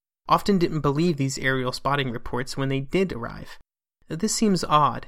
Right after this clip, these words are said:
and it resulted in several errors, like the shelling of French troops during the Artois battles. These types of trust issues would only be ironed out over time, but it was not soon enough for some of the French soldiers.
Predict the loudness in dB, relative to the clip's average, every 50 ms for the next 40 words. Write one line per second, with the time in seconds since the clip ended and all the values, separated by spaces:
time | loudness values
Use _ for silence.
0 | -14 -18 -18 -18 -16 -4 0 0 2 2 0 2 2 2 2 2 2 0 0 0
1 | 0 0 0 0 2 2 2 0 0 0 -2 -2 0 -2 -4 -6 -6 -8 -6 -6
2 | -6 -2 -2 -2 -2 0 2 2 2 4 2 2 2 0 -2 -2 -2 -2 -4 -4
3 | -4 -2 -2 -2 -4 -4 -6 -6 -4 -4 -2 -2 -2 -4 -4 -6 0 4 4 4
4 | 4 4 0 -4 -6 -8 -8 -8 -8 -10 -10 -14 -18 _ _ _ _ _ _ _
5 | _ _ _ _ _ _ _ _ _ _ _ -2 0 0 0 0 0 0 0 0
6 | 0 0 -2 -2 -2 -4 -4 -4 -4 -2 -2 -2 -2 0 0 0 0 0 -2 -4
7 | -4 -2 0 0 2 2 2 2 2 0 0 0 0 0 0 0 -2 -2 -2 -4
8 | -4 -6 -6 -6 -8 -10 -12 -8 0 2 2 2 2 0 -4 -6 -10 -16 -18 -6
9 | -2 0 2 2 2 0 0 -2 -2 -2 0 0 -2 -4 -4 -2 0 0 0 0
10 | -2 -4 -6 -8 -6 -6 -6 -4 -2 -2 -2 -2 -2 -4 -6 -8 -8 -8 -6 -6
11 | -6 -4 -2 0 -2 -2 -2 -6 -8 -8 -8 -10 -10